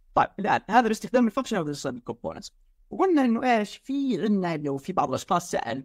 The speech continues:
إنه ليش، طب شو الفائدة؟ ليش ما نستخدم دائمًا الكومبوننت باستخدام الفانكشن؟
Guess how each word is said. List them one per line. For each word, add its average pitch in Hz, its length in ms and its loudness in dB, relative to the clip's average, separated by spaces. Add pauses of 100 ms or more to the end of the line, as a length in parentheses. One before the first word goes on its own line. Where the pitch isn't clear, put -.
(120)
إنه 139 240 -14
ليش، 208 200 0
طب 165 140 -2
شو - 100 -6
الفائدة؟ 170 420 -2
ليش 190 160 -4
ما 185 80 -2
نستخدم 175 360 -6
دائمًا 180 180 2
الكومبوننت 180 540 -2 (540)
باستخدام 165 460 0
الفانكشن؟ 190 500 -4